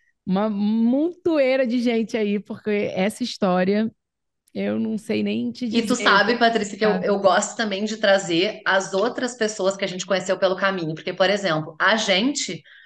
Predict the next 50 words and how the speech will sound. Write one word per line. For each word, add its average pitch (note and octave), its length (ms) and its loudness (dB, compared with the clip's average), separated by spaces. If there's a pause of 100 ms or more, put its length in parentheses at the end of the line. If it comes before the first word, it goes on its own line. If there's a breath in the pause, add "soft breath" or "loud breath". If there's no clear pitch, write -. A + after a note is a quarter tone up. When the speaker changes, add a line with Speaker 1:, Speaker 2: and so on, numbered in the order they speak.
(160 loud breath)
Speaker 2:
pra A3+ 180 4
gente C4+ 320 0
foi C4+ 140 0
importante G#3+ 500 -2
viajar A3+ 360 0
de A3 140 -4
carro G3+ 520 0
e E3+ 80 -10
ter G3 220 2
uma G#3 120 0
reserva F#3+ 520 0
e F3+ 40 -6
tal, E3+ 160 -4
mas F3+ 160 -4
a F#3+ 60 2
gente G#3+ 220 -6
conheceu A#3 580 -4
pessoas G#3 720 -2 (420 loud breath)
viajando A3 580 2
de A3 220 -6
todas D#4 460 4
as C#4+ 220 0
formas A3 680 0 (160)
possíveis, B3 800 2
tá? D3+ 260 -6 (220 loud breath)
A D#3+ 80 -4
gente F#3+ 180 -2
tem A3 100 2
um A3+ 100 0
grande C#4 340 4
amigo C4 340 2
que C4 80 -4
é - 20 -4
o A3 60 -6
Matias, A3 580 -2
a G3 60 0
gente G#3 180 -6
conheceu A#3 480 -4
ele A#3+ 220 4
em B3 60 2
Montenegro, A#3+ 800 0
ele A#3+ 220 0
tava B3 200 0
dando B3 220 0
a C4 60 -4
volta B3+ 280 -4
ao C4 60 0
mundo B3 240 0
a C#4+ 80 0
pé. A#3+ 320 -2